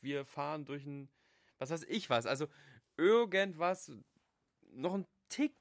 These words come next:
pfiffiger hätte ich mir gewünscht. Und jetzt können wir mal zu dem großen Reveal kommen.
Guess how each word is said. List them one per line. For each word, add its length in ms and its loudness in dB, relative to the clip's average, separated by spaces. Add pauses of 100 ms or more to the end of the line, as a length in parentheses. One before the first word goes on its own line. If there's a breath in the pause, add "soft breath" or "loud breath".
pfiffiger 720 0
hätte 180 -10
ich 80 -10
mir 120 -6
gewünscht. 360 -10
Und 160 -6
jetzt 160 -8
können 140 -8
wir 40 -4
mal 140 -6
zu 120 -12
dem 260 -6 (360 loud breath)
großen 460 -2
Reveal 480 -4
kommen. 320 -2